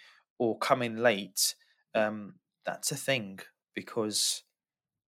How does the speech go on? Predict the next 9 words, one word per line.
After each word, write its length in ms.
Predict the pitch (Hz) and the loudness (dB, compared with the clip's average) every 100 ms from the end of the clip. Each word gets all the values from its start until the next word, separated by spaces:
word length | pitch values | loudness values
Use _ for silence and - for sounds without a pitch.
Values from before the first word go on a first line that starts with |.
| _ - | _ -8
bec-, 440 | 113 110 120 - | -6 -2 -2 -2
because 340 | 123 - 131 120 | -6 2 2 4
somebody's 500 | 143 131 113 104 90 | 2 2 0 -2 -2
watching 380 | 127 - 107 104 | -2 -2 -4 -6
you 80 | |
and 100 | 104 | -8
you're 120 | 104 101 | -8 -2
getting 360 | 107 - 107 | 0 0 -6
paid. 360 | - - 143 | -8 -4 -4